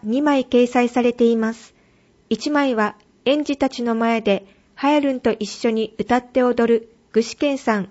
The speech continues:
上地さんの写真です。もう一枚は具志堅さんの身振りを真似る園児たちの様子の写真です。写真終わり。ニュース四、ハエバル中の池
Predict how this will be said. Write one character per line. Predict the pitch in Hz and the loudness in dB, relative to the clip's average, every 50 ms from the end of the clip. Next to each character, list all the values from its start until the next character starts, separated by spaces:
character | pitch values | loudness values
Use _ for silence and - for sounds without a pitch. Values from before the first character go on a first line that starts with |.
| - _ | -10 _
上 | 214 262 294 285 | 0 0 0 0
地 | - | -2
さ | - - 285 269 | -6 -4 -2 -2
ん | 247 226 | -2 -2
の | 214 | -6
写 | - - 202 | -6 -6 -8
真 | - - 226 226 226 214 | -6 -4 -4 -4 -2 -2
で | 214 214 | -2 -2
す。 | 214 - - _ _ _ _ _ _ _ _ _ _ _ _ _ _ _ - | -2 -6 -16 _ _ _ _ _ _ _ _ _ _ _ _ _ _ _ -2
も | 220 233 269 | 0 2 2
う | 294 | 0
一 | 294 - - 285 | 0 -2 -6 -4
枚 | 277 262 254 240 214 | -2 -2 0 0 0
は | 202 202 202 202 - _ _ _ _ _ _ | -2 -2 -4 -6 -12 _ _ _ _ _ _
具 | - 240 247 | -2 -2 -2
志 | - - | -2 -4
堅 | - 302 302 302 | -2 -2 -2 -2
さ | - - 262 | -2 -2 -2
ん | 240 226 | 0 0
の | 214 208 | 0 0
身 | 202 240 262 | 0 0 0
振 | 277 285 277 | 0 0 0
り | 262 247 233 | 0 0 0
を | 220 | 0
真 | 208 214 214 214 | 0 -2 -2 -2
似 | 220 226 214 | -2 -2 0
る | 202 185 - - - _ _ _ _ _ | -2 -2 -2 -6 -14 _ _ _ _ _
園 | 247 269 294 285 | 0 0 0 0
児 | 294 269 | -4 -4
た | - 254 247 | -2 -4 -4
ち | - 233 214 | -2 -4 -2
の | 208 190 - - - | -2 -2 -4 -6 -4
様 | - 214 226 247 | -2 0 0 0
子 | 240 - 247 | -2 -4 -4
の | 240 240 | -4 -4
写 | 240 - 240 | -4 -4 -6
真 | 233 - 247 233 233 226 | -4 -4 -4 -4 -2 0
で | 226 226 233 | 0 -2 -2
す。 | 226 - - _ _ _ _ _ _ _ _ _ _ _ _ | -4 -10 -18 _ _ _ _ _ _ _ _ _ _ _ _
写 | _ - 240 226 | _ -4 -2 -2
真 | 226 - 294 277 269 269 - - _ | -2 -2 -4 -4 -4 -6 -10 -8 _
終 | 226 233 | -2 0
わ | 233 233 | 2 2
り。 | 226 226 - - _ _ _ _ _ _ _ _ _ _ _ _ _ _ _ _ _ | 0 -2 -4 -8 _ _ _ _ _ _ _ _ _ _ _ _ _ _ _ _ _
ニ | 233 262 277 | -2 0 0
ュ | 302 | 0
ー | 311 | 0
ス | - - 254 233 | -2 -4 -4 -2
四、 | 247 240 240 226 196 - _ _ _ _ _ _ _ _ _ _ _ _ | -2 -2 -2 -4 -8 -12 _ _ _ _ _ _ _ _ _ _ _ _
ハ | - - 262 277 | -2 2 2 2
エ | 294 | 4
バ | 285 302 294 | 2 2 2
ル | 311 302 | 0 -2
中 | - - 269 262 254 | -2 0 0 2 2
の | 247 226 214 | 2 0 0
池 | 202 202 202 220 214 214 - - | -2 -2 0 0 0 0 -2 -8